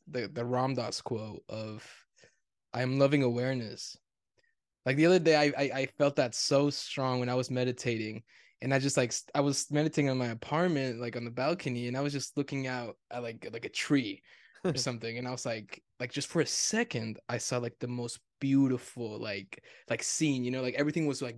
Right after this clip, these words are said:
Speaker 1: blurring and, like, peripheral visions.
Speaker 2: <sighs>
Speaker 1: And I was like, "Wow, I wish ev-, like, s-, everyone could see this right now."
Speaker 2: Right.
Speaker 1: But then I was like, "This is just, like, a tree from my balcony."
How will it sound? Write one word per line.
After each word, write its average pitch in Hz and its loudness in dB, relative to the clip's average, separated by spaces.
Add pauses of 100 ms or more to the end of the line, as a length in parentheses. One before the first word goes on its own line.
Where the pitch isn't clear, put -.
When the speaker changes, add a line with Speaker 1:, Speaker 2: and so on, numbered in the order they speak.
(120)
Speaker 1:
blurring 135 0
and, 123 -4
like, 120 -10
peripheral 131 -2
visions. 127 0
Speaker 2:
<sighs> - -20 (320)
Speaker 1:
And 139 -2
I 135 0
was 135 -4
like, 123 -6
"Wow, 117 -2
I 135 -2
wish 139 0
ev-, 135 -2
like, 123 -6
s-, - -14 (300)
everyone 135 2
could 117 -14
see 110 -6
this 87 -10
right 95 -6
now." - -14 (320)
Speaker 2:
Right. 113 -2
Speaker 1:
But - -12
then 170 2
I 160 4
was 160 0
like, 147 0
"This 202 -4
is 202 -8
just, 190 -6
like, 180 -4
a 180 -4
tree 294 -4
from 170 -6
my 185 -4
balcony." 190 -8